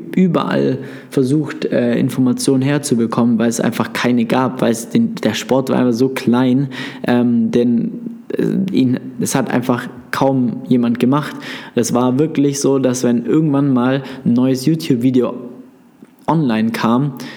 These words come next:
dann hat man das gesuchtet, mm, und hat es angeschaut, aber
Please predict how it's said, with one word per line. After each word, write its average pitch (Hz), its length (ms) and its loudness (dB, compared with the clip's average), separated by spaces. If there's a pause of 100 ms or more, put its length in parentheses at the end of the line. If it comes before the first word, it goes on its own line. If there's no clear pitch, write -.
(240)
dann 123 160 2
hat 127 160 -2
man 117 160 4
das 117 160 -2
gesuchtet, 135 720 0 (440)
mm, 135 280 2 (100)
und 120 140 0
hat 127 140 0
es 127 100 0
angeschaut, 127 760 0 (200)
aber 117 560 0